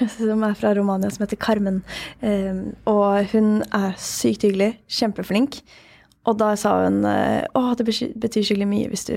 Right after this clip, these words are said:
vil», for jeg driver og skryter av henne når jeg er der. Og så sier hun, «Åh, det betyr skikkelig mye hvis du vil inn og skrive en sånn review på Google.»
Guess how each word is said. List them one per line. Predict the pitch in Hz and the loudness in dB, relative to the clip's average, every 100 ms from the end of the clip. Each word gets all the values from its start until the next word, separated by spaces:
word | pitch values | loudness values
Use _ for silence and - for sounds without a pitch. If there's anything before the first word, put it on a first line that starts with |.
| 214 | -2
vil», | 202 - | -2 -2
for | - | 0
jeg | 208 190 | 2 2
driver | 190 185 | 0 -2
og | 190 | -4
skryter | - 190 196 | -6 -8 -4
av | 190 | -4
henne | 196 - | -2 0
når | 101 | 0
jeg | 185 | 0
er | - | 0
der. | 220 | 0
Og | 233 - - - | -2 -10 -20 -10
så | - | 0
sier | 226 | 2
hun, | 226 | 4
«Åh, | 233 | 2
det | 220 | 0
betyr | - 208 | 0 0
skikkelig | 214 208 | 0 -2
mye | 196 - | 0 0
hvis | 196 - | -2 -4
du | - 202 | -2 -2
vil | 202 | 0
inn | 196 190 | 0 -2
og | |
skrive | - 202 185 185 180 - | 0 0 2 -2 -4 -6
en | - 202 | -4 -2
sånn | 185 185 | -2 -2
review | 180 180 180 185 - | 0 -2 -2 -4 -2
på | 190 180 | -2 0
Google.» | 190 - 208 208 | 0 0 0 0